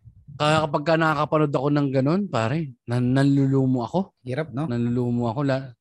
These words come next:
Speaker 1: naging ta-, pag simula nga nung naging tatay din ako, pare, ang lambot ko sa mga ganyan, pare. Ang bilis ko mabasag sa ganyan. Gustong gusto kong ano eh, paano kayang gagawin ko rito sa putang inan to?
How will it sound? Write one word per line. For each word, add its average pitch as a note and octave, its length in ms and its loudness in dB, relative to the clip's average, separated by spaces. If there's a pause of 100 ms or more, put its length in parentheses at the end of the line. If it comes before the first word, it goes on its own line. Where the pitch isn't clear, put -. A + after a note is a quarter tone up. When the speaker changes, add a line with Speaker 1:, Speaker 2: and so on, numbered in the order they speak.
(880)
Speaker 1:
naging C#3 380 4
ta-, C3+ 220 2
pag C#3+ 200 -6
simula F#3 340 2
nga G#3 160 2
nung G#3 140 2
naging G3 240 0
tatay F3+ 320 0
din F3 140 2
ako, F3 140 0
pare, D#3+ 240 2
ang B2 200 2
lambot B2 340 4
ko - 120 -18
sa A#2+ 120 -4
mga A#2 280 0
ganyan, A#2+ 260 0
pare. C3 320 -4 (260)
Ang B2+ 160 -2
bilis B2+ 240 0
ko - 120 -4
mabasag A#2+ 500 0
sa - 120 -6
ganyan. A2+ 360 -6 (840)
Gustong D3+ 320 2
gusto F#3 220 0
kong F#3 180 0
ano F#3+ 120 4
eh, A3 120 2
paano G3+ 220 0
kayang B3 200 0
gagawin G#3+ 300 -2
ko G3+ 80 0
rito G3 160 0
sa F#3 140 -6
putang F#3 420 -6
inan E3 300 -2
to? G#2+ 260 -6